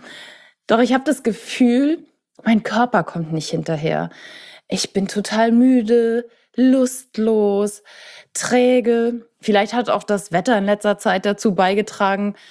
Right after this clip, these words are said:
dass ich jetzt nicht so aktiv war. Ich weiß nicht, wie es dir geht, ob du da richtig viel reißen konntest oder nicht. Also ich konnte es auf jeden Fall nicht.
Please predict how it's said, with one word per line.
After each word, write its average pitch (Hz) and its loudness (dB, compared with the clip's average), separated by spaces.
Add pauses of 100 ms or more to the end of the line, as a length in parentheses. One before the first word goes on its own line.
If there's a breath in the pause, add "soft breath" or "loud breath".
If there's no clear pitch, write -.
(440 loud breath)
dass 202 -2
ich 208 2
jetzt 214 0
nicht 208 0
so 226 2
aktiv 226 -2
war. 208 2
Ich 208 -8
weiß 190 0
nicht, 226 0
wie 202 -2
es 196 -8
dir 208 2
geht, 220 -4 (200)
ob 190 -8
du 202 -4
da 208 2
richtig 226 -2
viel 202 0
reißen 196 0
konntest 208 -2
oder 185 0
nicht. 208 -2
Also 190 0
ich 208 -2
konnte 214 0
es - -6
auf - -2
jeden 180 0
Fall 165 0
nicht. 202 -2